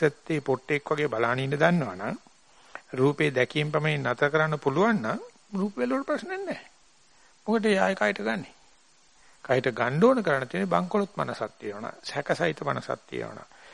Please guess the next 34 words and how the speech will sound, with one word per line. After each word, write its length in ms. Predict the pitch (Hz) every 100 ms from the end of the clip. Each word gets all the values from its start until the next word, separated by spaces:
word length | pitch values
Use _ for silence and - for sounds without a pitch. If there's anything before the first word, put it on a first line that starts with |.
| -
ශ්‍රද්ධාව 520 | - 131 131 143 147 170
මදි 280 | 147 123
නම්, 180 | 110 101 - _ _ _ _ _
අ, 140 | - 113 113 113 -
අනිශ්චිතතාවයක් 800 | 139 143 - 196 180 165 151 147
එනවා 240 | 151 143 165
නම් 60 |
විතරයි. 300 | 175 143 127 123
ඒක 160 | 131 - 131 -
මම 280 | 131 135
ඔය 120 | 139 135
මේ, 260 | - 135 147
මේ 260 | 151 135 156
කියන 240 | - 175
කාරණාව, 540 | 175 180 185 202 110
අ, 640 | 117 - - - - - -
මං 200 | 135 143 139
හිතන්නේ 340 | 156 151 156
භාවනාවේ 440 | 147 135 139 165
අන්තිමට 460 | 135 143 160 185 190
ඉගෙන 200 | 196 165
ගන්න 240 | 151 139 165
පාඩම. 320 | 170 - - - _ _ _ _ _ -
අල්ලන්නේම 540 | 131 143 175 180 196
නැහැ. 240 | 165 107 - _ _ _ _ _ _
ගොඩ 260 | 127 156 202
දෙනෙක් 260 | 190 156
හිතන්නේ 340 | - 135 131 147
මේ 120 | 175
රූප 260 | 147 156 190
බැලීම 320 | 180 175 180
හොඳ 180 | 170 156
නැහැ 220 | 120 107
කියලා. 300 | - -